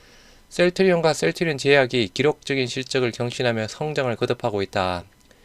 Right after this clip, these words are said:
셀트리온이 글로벌 시장에서 판매하는 바이오시밀러 주력 제품들이 고르게 성장하고 셀트리온 제약은 내실을 다지며 영향을 강화하는 모습이다. 특히 양사는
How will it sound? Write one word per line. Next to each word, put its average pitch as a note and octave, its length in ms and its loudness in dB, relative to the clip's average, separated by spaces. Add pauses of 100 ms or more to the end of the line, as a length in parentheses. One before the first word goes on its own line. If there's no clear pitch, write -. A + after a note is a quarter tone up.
(220)
셀트리온이 E3+ 500 0
글로벌 C#3 320 2
시장에서 C3+ 380 -2
판매하는 B2 520 -2
바이오시밀러 A2+ 840 0
주력 A#2+ 280 -2
제품들이 A2 440 -4
고르게 A#2 340 -2
성장하고 A#2 720 -4
셀트리온 C#3 500 -4
제약은 A#2 400 0
내실을 B2 500 0
다지며 G#2 420 -4
영향을 A2 380 -6
강화하는 G#2 600 -6
모습이다. F#2 680 -8 (760)
특히 E3 300 0
양사는 C#3+ 520 2